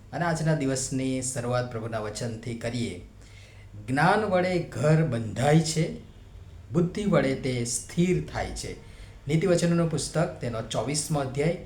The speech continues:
અને તેની ત્રીજી કલમ. આજનો વિચાર, ખ્રિસ્તમાં અતિ પ્રિયવાલા મિત્રો, પ્રભુ ઈસુ ખ્રિસ્તના પ્રેમી અને મધુર નામમાં આપ સર્વને સવારની પ્રેમભરી સલામ.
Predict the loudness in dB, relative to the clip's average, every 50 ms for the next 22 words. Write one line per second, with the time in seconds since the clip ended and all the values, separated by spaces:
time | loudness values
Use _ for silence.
0 | -14 -16 -16 -16 -18 -18 -18 -18 -20 -18 -12 -6 -2 0 0 0 2 0 0 0
1 | -2 -4 -4 0 2 2 4 2 2 -2 -4 -4 -4 -6 -8 -10 -12 -16 -18 -20
2 | -20 -20 -16 -8 -4 -2 -2 -2 -2 -2 -2 0 0 0 0 0 0 0 0 0
3 | -2 -6 -14 -18 -18 -20 -20 -18 -18 -8 -2 0 2 2 2 0 2 2 2 2
4 | 0 -4 -6 -6 -4 0 2 2 2 2 2 2 2 4 4 2 0 0 -2 -6
5 | -8 -6 -6 -6 -6 -6 -8 -14 -18 -20 -20 -20 -20 -20 -20 -18 -20 -20 -16 -10
6 | -4 0 2 4 4 4 4 2 0 -2 -2 -4 0 2 2 2 2 0 -4 -4
7 | -2 0 0 2 0 0 -2 -4 -6 -4 -2 0 2 2 2 0 0 -2 -6 -6
8 | -10 -12 -10 -8 -6 -2 -2 -2 0 0 -2 -2 0 2 2 2 2 2 2 0
9 | -2 -6 -10 -10 -10 -10 -6 -4 -4 -2 0 0 0 0 -2 -2 -2 -4 -6 -6
10 | -6 -6 -6 -6 -4 -2 0 0 0 0 -2 -2 -4 -4 -6 -6 -6 -6 -6 -6
11 | -6 -6 -6 -8 -10 -10 -14 -16 -20 -20 -20 -20 -20 -20 -10 -4 -2 0 2 2
12 | 2 0 -2 -4 -6 -10 -14